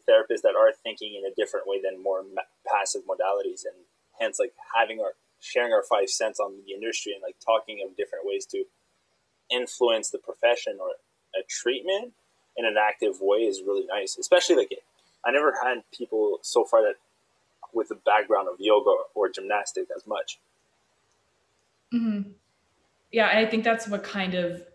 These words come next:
Speaker 2: um, got me into, like, more mobility, um, stuff and, like, doing more of that with my clients, um,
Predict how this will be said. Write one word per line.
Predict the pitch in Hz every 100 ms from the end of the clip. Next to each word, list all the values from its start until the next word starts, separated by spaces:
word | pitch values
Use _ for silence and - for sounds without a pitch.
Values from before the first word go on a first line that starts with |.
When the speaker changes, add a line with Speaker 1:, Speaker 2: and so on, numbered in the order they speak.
| _ _ _ _ _
Speaker 2:
um, | 185 175 160 -
got | 180 185 196
me | 190 165
into, | 175 180
like, | 185 175
more | 175 170 170 160 - - _ _ _ _
mobility, | 185 170 170 165 147 175 220 254 311 330 - - _ _ _ -
um, | 226 233 240 254 254 -
stuff | _ _ - 311 392 - - -
and, | 220 202
like, | 175 170 - _ _ _ _ _ _
doing | 202 190 190 185 180 180 - 170 - _ _ -
more | 180 175
of | 170
that | 165 160 170
with | 226 240
my | 240 247 254 247 -
clients, | 254 254 277 320 339 - - _ _ _ _ _ -
um, | 160 - 123 170 180